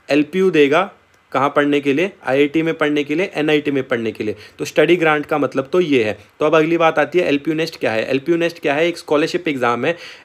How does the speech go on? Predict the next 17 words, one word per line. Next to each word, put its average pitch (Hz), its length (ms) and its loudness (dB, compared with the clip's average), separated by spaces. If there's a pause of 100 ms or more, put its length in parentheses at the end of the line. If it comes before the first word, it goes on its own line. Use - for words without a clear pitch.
एलपीयू 185 380 4
का। 110 240 0
एलपीयू 135 300 0
क्या 160 140 -4
है? 185 100 0
लवली 170 280 2
प्रोफेशनल 151 460 -4
यूनिवर्सिटी। 127 580 -2 (300)
एलपीयू 143 320 2
नेस्ट 156 280 0
आपको 151 260 0
देना 131 220 0
है 160 120 0
लवली 143 260 0
प्रोफेशनल 143 400 -6
यूनिवर्सिटी 120 560 -4
में, 160 140 -2